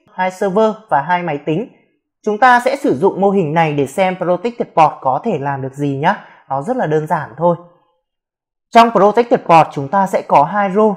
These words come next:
là Unprotect và Protect. Unprotect thì nó là trạng thái mặc định của tất cả các cổng rồi,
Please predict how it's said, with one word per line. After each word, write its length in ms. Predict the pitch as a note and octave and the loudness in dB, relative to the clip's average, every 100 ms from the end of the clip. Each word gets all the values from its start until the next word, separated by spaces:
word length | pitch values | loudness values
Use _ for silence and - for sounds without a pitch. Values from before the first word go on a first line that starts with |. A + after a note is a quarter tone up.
| F#3+ | -4
là 420 | D#3+ C#3+ C3+ F3+ | -2 0 2 0
Unprotect 720 | F3 F3 F3 F3 A#3+ - _ | -2 -2 -2 -2 -4 -4 _
và 120 | D#3 | -2
Protect. 520 | C3+ C#3 C#3+ D3 A3 - _ _ _ _ _ A#3 | 0 -2 -4 -2 -2 -2 _ _ _ _ _ 2
Unprotect 520 | A#3 A3 F3+ F#3+ B3+ C4+ | 2 0 -4 -2 -2 -4
thì 100 | G#3+ | -10
nó 240 | D3 C3+ B2+ | -6 -2 -2
là 120 | F#3+ | -2
trạng 220 | F3+ - - | -4 -6 -6
thái 160 | C#3 | -6
mặc 180 | E3+ E3 | -6 -2
định 260 | E3+ E3+ - | -2 -2 -6
của 120 | C3 | -8
tất 160 | A#3 A#3 | -6 -4
cả 180 | G#3 B2+ | -4 -2
các 180 | A3 - | -6 -2
cổng 240 | F3+ B2 | -2 -2
rồi, 220 | B2 D#3 | 0 2